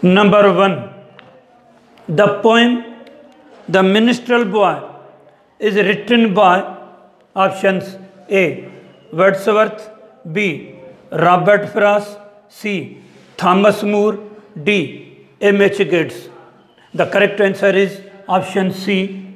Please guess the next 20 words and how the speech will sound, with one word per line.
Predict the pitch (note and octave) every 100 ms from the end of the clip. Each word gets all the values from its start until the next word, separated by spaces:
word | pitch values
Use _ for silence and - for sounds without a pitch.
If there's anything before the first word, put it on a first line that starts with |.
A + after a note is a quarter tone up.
| -
Thomas | - F#3+ F#3 F3+ E3+
Moore. | D#3+ E3 C#3+ - - - - - _ - - -
This | E3
poem | - G3 F#3+
is | F3
written | F3 F3 F#3 F3
by, | F3 A#3 - - - - - _ -
uh, | E3 D#3 D#3
Thomas | - F3+ F3+ F3
Moore. | F3 D3+ C3+ - - - _ -
This | E3
poem | - G#3 G#3
is | G#3
written | G#3 - A3
by | G#3 G#3+ G#3+ - - -
or | F3+
it | F3+ F#3+
is | F#3+
composed | - G3 - G3 F#3+ F#3+ E3
by. | E3 E3+